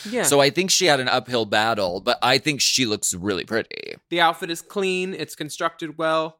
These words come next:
Speaker 1: I don't see any,
Speaker 2: Yeah.
Speaker 1: I don't see any detractors from it other than it not being maybe as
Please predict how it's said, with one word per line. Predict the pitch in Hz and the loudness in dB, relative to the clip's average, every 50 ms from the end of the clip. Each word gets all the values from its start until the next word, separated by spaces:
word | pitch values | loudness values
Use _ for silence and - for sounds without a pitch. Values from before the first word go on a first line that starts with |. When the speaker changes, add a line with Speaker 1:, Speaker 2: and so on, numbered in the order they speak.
| _ _ | _ _
Speaker 1:
I | - 147 | -2 -2
don't | 156 156 156 | 0 -2 -4
see | - - 165 156 | -6 -6 -4 -4
any, | 151 - 143 - | -2 -2 -2 -2
Speaker 2:
Yeah. | - - - _ _ _ _ _ _ _ | -2 -4 -8 _ _ _ _ _ _ _
Speaker 1:
I | 165 175 | 0 0
don't | 185 196 196 196 | 2 0 -2 -4
see | - 190 180 - | -4 -4 -4 -2
any | 156 165 165 156 139 - _ _ _ - | -2 -2 -4 -4 -6 -10 _ _ _ -4
detractors | 151 139 - 160 143 135 - - - 131 123 - | -4 -2 2 2 2 2 0 -2 -8 -10 -10 -10
from | - 135 123 123 | -10 -10 -10 -10
it | 123 123 | -10 -8
other | - 143 143 143 139 | -6 -4 -4 -4 -4
than | 135 135 135 | -6 -6 -8
it | 131 127 - - | -10 -12 -12 -6
not | 139 127 131 127 - | -4 -4 -4 -4 -4
being | 139 131 127 127 131 - | -8 -10 -8 -10 -12 -10
maybe | 131 131 127 131 131 | -10 -8 -8 -8 -8
as | 123 127 120 - - | -10 -10 -12 -16 -20